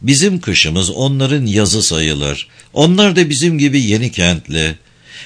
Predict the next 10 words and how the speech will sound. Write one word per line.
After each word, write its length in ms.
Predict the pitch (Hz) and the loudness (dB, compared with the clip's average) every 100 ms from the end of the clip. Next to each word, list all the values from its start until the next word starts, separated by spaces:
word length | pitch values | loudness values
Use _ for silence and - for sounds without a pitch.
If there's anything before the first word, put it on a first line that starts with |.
| - | -2
Bin 240 | 107 190 190 | 2 4 4
dokuz 280 | 185 202 | 2 0
yüz 160 | 180 143 | 0 0
yetmişlere 600 | 151 147 143 131 135 151 | -2 -2 -2 -2 0 0
kadar 400 | 101 71 87 95 | -2 0 0 0
bizimle 340 | 120 147 139 | 0 0 0
aynı 380 | 131 143 156 131 | 0 0 0 -2
kaderi 380 | - 123 117 123 | -2 0 0 -2
paylaşan 600 | - 95 90 92 101 98 | -2 -2 -2 0 -2 -2
Finlandiya, 840 | 110 95 82 107 95 82 78 82 | -2 -2 0 0 0 0 0 -2